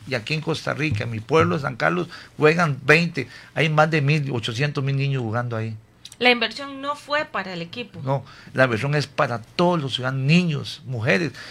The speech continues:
Speaker 1: El equipo de fútbol femenino juega ahí. Primer estadio que tiene un camerino de mujeres. No hay ni en Alajuela, ni en Saprissa, en ningún lado. Primer estadio de este cantón, de este país que tiene un estadio de mujeres. Pasar cuarenta mil personas, eso significa recreación,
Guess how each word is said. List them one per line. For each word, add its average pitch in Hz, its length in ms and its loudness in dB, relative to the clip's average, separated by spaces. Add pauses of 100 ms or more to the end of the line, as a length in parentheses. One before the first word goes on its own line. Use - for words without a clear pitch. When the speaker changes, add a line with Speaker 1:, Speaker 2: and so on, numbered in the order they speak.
(120)
Speaker 1:
El 147 120 2
equipo 185 300 0
de 208 60 0
fútbol 190 220 4
femenino 196 320 2
juega 190 260 2
ahí. 220 140 -2 (360)
Primer 190 300 8
estadio 226 320 8
que 185 100 2
tiene 202 200 2
un 202 60 -2
camerino 180 420 4
de 170 40 0
mujeres. 160 340 -2 (1300)
No 151 160 6
hay 262 140 10
ni 196 80 2
en 151 80 6
Alajuela, 180 500 10
ni 185 120 6
en 147 100 4
Saprissa, 180 400 8
en 240 80 8
ningún 180 180 2
lado. 175 320 6
Primer 147 320 4
estadio 95 420 4
de - 40 0
este 87 180 -4
cantón, - 400 -4
de 135 100 -2
este 139 140 -4
país 156 340 0 (340)
que 120 80 -4
tiene 143 180 -2
un 147 80 0
estadio 135 240 -2
de 127 60 -2
mujeres. 120 180 -6 (260)
Pasar 165 300 4
cuarenta 165 320 0
mil 135 160 -4
personas, 143 560 -6 (1040)
eso 117 180 -2
significa 135 480 -2
recreación, 110 840 -4